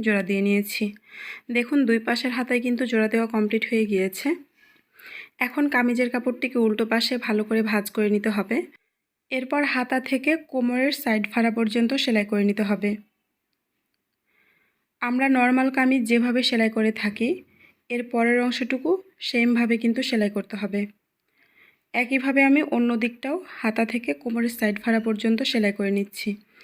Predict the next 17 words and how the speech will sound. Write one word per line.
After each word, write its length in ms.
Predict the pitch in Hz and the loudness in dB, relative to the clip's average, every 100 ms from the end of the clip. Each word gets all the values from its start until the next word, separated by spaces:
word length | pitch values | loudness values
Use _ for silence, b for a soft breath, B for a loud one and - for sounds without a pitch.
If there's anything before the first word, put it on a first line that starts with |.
| B B B B - | B B B B -4
আর 140 | 214 220 | 0 2
এইভাবে 320 | 240 247 262 269 | 2 2 0 0
করে 200 | 277 277 - | 2 2 2
একবার 320 | 226 220 247 | 0 0 -2
সেলাই 320 | - 233 233 | 0 0 0
করার 320 | 233 220 214 | 2 2 2
পর 260 | 208 208 220 320 - | 0 -2 -2 -4 -8
আপনারা 380 | 214 226 226 240 | -8 -2 -2 -2
কিন্তু 320 | 240 233 233 - | 0 0 0 0
অবশ্যই 460 | 220 208 226 - 254 | 0 0 -2 -2 0
ডাবল 220 | 233 220 | 2 2
সেলাই 280 | 220 214 220 | 0 0 0
দিয়ে 180 | 214 196 | 0 0
নেবেন। 280 | 190 196 202 202 _ _ _ _ _ _ _ _ _ _ b b b b _ _ | 0 -2 -4 -8 _ _ _ _ _ _ _ _ _ _ b b b b _ _
আর 100 | 214 | -4
এইখানটাতে 560 | - 226 254 247 247 269 | -2 0 0 0 0 0
ব্যাক 240 | 214 214 | 2 0